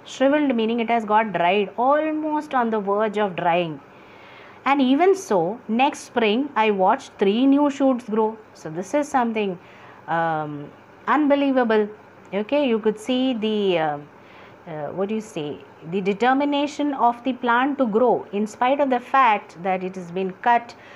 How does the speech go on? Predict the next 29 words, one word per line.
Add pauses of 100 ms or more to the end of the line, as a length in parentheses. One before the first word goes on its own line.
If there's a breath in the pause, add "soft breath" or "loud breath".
(220 loud breath)
it
had
to
face
the
monsoon. (320 loud breath)
Okay,
the
goats
have
eaten
it
up. (1500)
The
struggle, (600)
you
know, (320 loud breath)
to
start
again
from
zero. (1700 loud breath)
Upward
thrust,
it
is
trying
to
grow